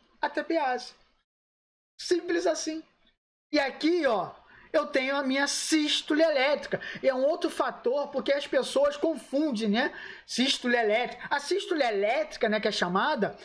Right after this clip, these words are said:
é do início aqui do complexo ventricular até o final da onda T. Também isso daqui, no eletrocardiograma, no eletrocardiograma,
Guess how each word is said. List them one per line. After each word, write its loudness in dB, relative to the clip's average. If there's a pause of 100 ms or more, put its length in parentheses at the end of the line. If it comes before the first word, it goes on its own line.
(340)
é 0
do -4
início 0
aqui 0
do 0
complexo 0
ventricular 0 (420)
até -2
o -6
final -2
da 0
onda 0
T. 2 (500)
Também -2
isso -2
daqui, 0 (300)
no 2
eletrocardiograma, 2
no 4
eletrocardiograma, 2